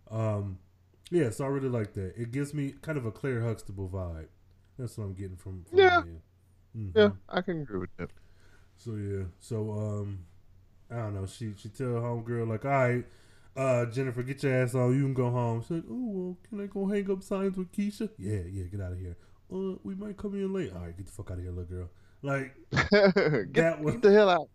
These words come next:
Speaker 1: <laughs>
Speaker 2: with your black ass. Go
Speaker 1: Right,
Speaker 2: on, go
Speaker 1: with
Speaker 2: home.
Speaker 1: them braids. Who did them braids? Keisha? No. Uh, um, so we, <laughs>
Speaker 2: Oh,
Speaker 1: we get,
Speaker 2: no.
Speaker 1: uh,
Speaker 2: We're gonna, wait till we get to that part. I'm gonna tell you why Keisha didn't do them braids. Let's go to the,
Speaker 1: <laughs>
Speaker 2: what's the next
Speaker 1: No.
Speaker 2: part?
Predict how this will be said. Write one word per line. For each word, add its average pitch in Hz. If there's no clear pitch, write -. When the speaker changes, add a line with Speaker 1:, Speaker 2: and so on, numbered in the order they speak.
Speaker 1:
<laughs> -
Speaker 2:
with 139
your 113
black 147
ass. 110
Go 233
Speaker 1:
Right, 208
Speaker 2:
on, 110
go 127
Speaker 1:
with 220
Speaker 2:
home. 220
Speaker 1:
them 151
braids. 139
Who 240
did 208
them 160
braids? 147
Keisha? 196
No. 95
Uh, 123
um, 143
so 156
we, 160
<laughs> -
Speaker 2:
Oh, 160
Speaker 1:
we 151
get, 170
Speaker 2:
no. 156
Speaker 1:
uh, 110
Speaker 2:
We're 147
gonna, 170
wait 180
till 202
we 185
get 175
to 160
that 170
part. 131
I'm 127
gonna 139
tell 156
you 135
why 131
Keisha 113
didn't 107
do 107
them 98
braids. 92
Let's 151
go 156
to 160
the, 131
Speaker 1:
<laughs> 185
Speaker 2:
what's 160
the 127
next 123
Speaker 1:
No. 156
Speaker 2:
part? 135